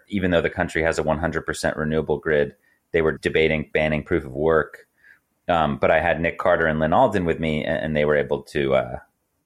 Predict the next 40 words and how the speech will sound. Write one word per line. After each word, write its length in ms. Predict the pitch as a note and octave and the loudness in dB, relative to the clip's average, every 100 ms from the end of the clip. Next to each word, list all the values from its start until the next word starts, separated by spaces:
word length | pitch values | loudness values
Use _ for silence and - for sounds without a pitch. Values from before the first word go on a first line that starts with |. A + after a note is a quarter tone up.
| - | -10
to 100 | G2 | -4
break 260 | A2+ A#2 | 0 0
down 240 | A#2 G#2 F#2 | 2 2 4
why 140 | F2 | 4
that 240 | E2+ D#2+ D2+ | 4 4 2
was, 240 | D2+ - | -2 2
uh, 280 | E2 C#2+ C#2 - _ - | 4 4 2 -4 _ -2
a 80 | - | 2
bad 220 | A2 G2 | 4 4
idea 480 | E2+ - D2 C#2 - | 4 4 2 2 2
and, 240 | F2 D#2+ - | 0 0 0
and 120 | F2 | 2
why 120 | F#2 | 4
you 140 | F#2 | 2
can't 220 | F#2 G#2 F#2 | 0 -2 -2
just 220 | F2 - | -4 -6
replace 320 | - E2 C#2+ | -2 0 0
proof 200 | - D2 | -4 -6
of 40 | |
work 220 | C#2+ D2 - | -2 -2 -2
with 120 | C#2 | -12
proof 160 | C#2 | -14
of 80 | C2 | -12
stake. 360 | - D#2 C#2+ - - - - | -4 -2 -2 -6 -20 -20 -12
So, 420 | - A#2 G#2 - | 0 4 4 4
um, 380 | A2 G2+ F2+ D#2 _ _ _ _ _ _ - | 2 2 0 -4 _ _ _ _ _ _ -6
that's 200 | G#2 A#2+ | -2 0
what 100 | C3 | 2
we 100 | B2+ | 2
were 80 | A2+ | 4
doing 220 | G#2+ G#2 | 4 4
over 160 | F#2+ F2+ | 4 4
there. 400 | F2+ F2+ F2 - | 6 6 4 4
Uh, 120 | E2+ | 2
we, 160 | E2 | 0
we 140 | - F2+ | 0 2
also 220 | E2+ - | 2 2
did 200 | F2 E2+ | -2 0
some, 180 | - E2+ | -2 0
like, 320 | D#2+ D#2 - | 0 -2 -8